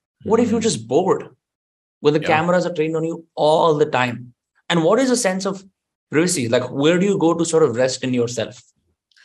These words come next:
Speaker 2: So
Speaker 1: Or are you
Speaker 2: now,
Speaker 1: all
Speaker 2: now,
Speaker 1: projection?
Speaker 2: now we are asking the questions. जो वो नहीं है, जो theme है, um, making a deal with the devil. So you got what you
Speaker 1: Ah.
Speaker 2: wanted.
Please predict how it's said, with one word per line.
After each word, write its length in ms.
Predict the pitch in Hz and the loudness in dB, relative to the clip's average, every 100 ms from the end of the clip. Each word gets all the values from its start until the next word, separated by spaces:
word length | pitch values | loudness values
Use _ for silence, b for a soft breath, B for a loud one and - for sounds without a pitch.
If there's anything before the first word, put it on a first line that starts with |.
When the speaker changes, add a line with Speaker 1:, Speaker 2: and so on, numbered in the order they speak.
| b - | b -2
Speaker 2:
So 100 | - | 2
Speaker 1:
Or 60 | |
are 60 | 143 | 4
you 60 | |
Speaker 2:
now, 60 | 156 151 | 4 4
Speaker 1:
all 80 | 156 | 2
Speaker 2:
now, 100 | 151 | 2
Speaker 1:
projection? 400 | 110 - 95 92 _ _ _ 123 | 0 -4 -10 -14 _ _ _ -2
Speaker 2:
now 100 | 139 | 0
we 140 | 151 170 | 2 2
are 60 | 147 | 2
asking 320 | 127 - 156 | 0 -2 -4
the 80 | 147 | -2
questions. 520 | 120 - 151 131 - 127 | -2 -4 -6 -8 -6 0
जो 80 | 143 127 | 0 2
वो 80 | 139 | -2
नहीं 120 | 190 226 | 0 0
है, 80 | 160 | 0
जो 40 | 143 - | -2 -2
theme 180 | 139 135 | -2 0
है, 60 | 113 92 - - 113 | -2 -4 -10 -6 -2
um, 500 | 110 104 101 95 90 110 | -2 -2 -4 -6 -8 -6
making 360 | 107 117 135 | -4 -2 -2
a 40 | 120 | 0
deal 100 | 120 | 0
with 100 | 113 | 0
the 60 | 104 90 | -2 -6
devil. 160 | 82 - _ _ _ _ _ _ _ | -8 -12 _ _ _ _ _ _ _
So 80 | - | 0
you 120 | 147 | 0
got 200 | 165 160 143 | 4 2 2
what 80 | 120 | 2
you 60 | 110 | 0
Speaker 1:
Ah. 40 | |
Speaker 2:
wanted. 240 | 87 117 | -4 -10